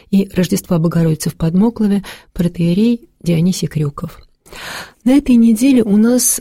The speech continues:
э, есть повод, э, вспомнить очень такую удивительную историю.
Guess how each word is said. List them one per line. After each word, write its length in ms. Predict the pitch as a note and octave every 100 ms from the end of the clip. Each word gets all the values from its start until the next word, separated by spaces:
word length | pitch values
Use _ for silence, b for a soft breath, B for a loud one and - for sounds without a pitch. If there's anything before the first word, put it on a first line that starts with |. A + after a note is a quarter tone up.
| -
э, 160 | G3+ G#3+
есть 380 | G#3 A#3 - -
повод, 640 | - B3 A#3 A#3 - -
э, 280 | - G#3 G#3
вспомнить 680 | - - - A#3+ A3+ A3 G#3+
очень 380 | A3+ - A3+ G3+ - b b b
такую 480 | - A3 A3+ A3 G#3 - -
удивительную 760 | G#3 A3+ B3 - G#3 G#3 G#3
историю. 680 | G#3+ - - F#3+ D3 D3